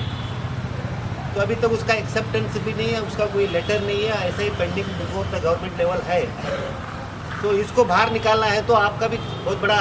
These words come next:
हाथ है उसमें, आप भी उसको रिकमेंड करके भेजना पड़ेगा कि ऐसा ऐसा एजिटेशन हुआ, एजुकेशन में हम लोग कन्विंस करें उनको।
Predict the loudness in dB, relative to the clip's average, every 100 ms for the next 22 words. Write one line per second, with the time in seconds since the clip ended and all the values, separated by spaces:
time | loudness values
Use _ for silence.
0 | 2 2 0 -2 -2 -4 -2 0 0 2
1 | -2 0 -2 -2 -4 -4 -2 -2 -2 -2
2 | -2 -2 -2 -2 -2 -4 -8 -10 -10 -10
3 | -8 0 0 2 -2 0 0 0 -2 -4
4 | -6 -6 -2 0 0 -2 -4 -6 -6 -6
5 | -4 -4 -2 -4 -4 -4 -4 -2 -2 -2
6 | -4 -4 -2 -2